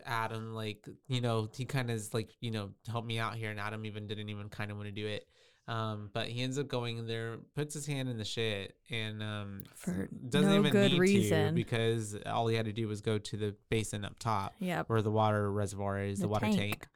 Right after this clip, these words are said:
Speaker 1: And, uh, there was a bag, black bag in there, and it happens to have, um, some saws and a couple other items that we don't get to see at this moment because
Speaker 2: Adam's shady as
Speaker 1: Adam's
Speaker 2: fuck.
Speaker 1: being shady, and he's hiding it,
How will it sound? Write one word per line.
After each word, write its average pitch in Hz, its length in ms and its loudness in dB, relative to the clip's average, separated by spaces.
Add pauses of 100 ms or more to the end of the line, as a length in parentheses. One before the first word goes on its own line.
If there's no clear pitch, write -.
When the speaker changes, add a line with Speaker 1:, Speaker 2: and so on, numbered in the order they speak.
(380)
Speaker 1:
And, 117 360 2
uh, 110 160 4
there 113 160 2
was 120 160 2
a - 20 -2
bag, 165 380 2
black 220 240 -2
bag 127 200 0
in 120 120 0
there, 120 180 2
and 120 100 0
it 120 60 -2
happens 131 460 -2
to 151 80 0
have, 117 580 0
um, 113 420 -2
some 113 220 -6
saws 117 640 0 (160)
and 135 160 0
a 127 40 0
couple 233 300 2
other 147 340 6
items 107 420 2
that 110 200 2
we 123 160 2
don't 151 240 2
get 143 140 -4
to 127 60 -8
see 120 180 -2
at 113 100 -2
this - 140 -8
moment 107 300 -4
because 110 520 -2 (240)
Speaker 2:
Adam's 151 360 0
shady 151 380 2
as 196 60 2
Speaker 1:
Adam's 123 300 6
Speaker 2:
fuck. 131 80 6
Speaker 1:
being 127 160 4
shady, 120 340 4
and 113 100 2
he's 110 120 0
hiding 107 320 2
it, - 260 -2